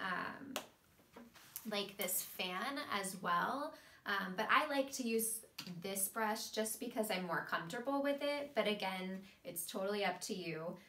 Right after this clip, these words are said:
Um, I'm gonna take this, swirl it around.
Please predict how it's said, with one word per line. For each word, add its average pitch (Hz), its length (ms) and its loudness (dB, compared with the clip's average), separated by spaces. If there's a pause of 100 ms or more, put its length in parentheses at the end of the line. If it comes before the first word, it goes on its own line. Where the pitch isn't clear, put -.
(160)
Um, - 400 -6 (140)
I'm 220 160 0
gonna 262 180 2
take 226 400 -2
this, - 560 -4 (540)
swirl 233 480 0
it 226 140 2
around. 202 680 0